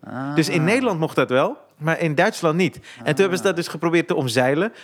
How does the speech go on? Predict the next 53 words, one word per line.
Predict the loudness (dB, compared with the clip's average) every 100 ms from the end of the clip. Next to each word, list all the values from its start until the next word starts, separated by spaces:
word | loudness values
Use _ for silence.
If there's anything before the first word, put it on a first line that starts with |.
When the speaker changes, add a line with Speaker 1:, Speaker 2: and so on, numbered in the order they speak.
| -10
Speaker 2:
Toen | -2
zijn | -2 0
ze | 0
rond | 0 -2
gaan | -2 2
bellen | 2 0 -4 -6
om | -6
te | -2
kijken | 0 2 0 0
<laughs> | 0
wie | 2
er | 2
een | 2
Hammond-orgel | 0 0 0 0 0 2 0 2
heeft. | -2 -4 -12 -8 -2
En | 0
toen | 0
vonden | 0 0 0
ze |
de | 0 0
toetsenist | -2 0 0 2
van | 2
Lois | 4 2 2
Lane. | 2 2 0 -6 -16 -14 -14 -4
En, | 0 0 0 0
eh, | 0 0
vervolgens | -2 -2 0
heeft | 0 -2 -2
Albert | 0 0 0
West, | 0 -2 -4 -14 _
die | 2
heeft | 2 2
het | -2
opnieuw | 0 2 2
ingezongen | 2 -2 -2 0 0 0
om | -2
te | -2
klinken | 2 2 2 0
als | 0 0
die | 0 -2 -4 _ _ _
originele | -2 0 2 2 2
gast, | 0 -2 -2
om | -2
dat | 0 0
vervolgens | 0 -2 2
weer | 0
te | 0
pitchen. | 0 0 0 -2
En |
Speaker 1:
Maar | -4 -16 -4 0
Speaker 2:
toen | 2
Speaker 1:
er | 2
Speaker 2:
kwamen | 2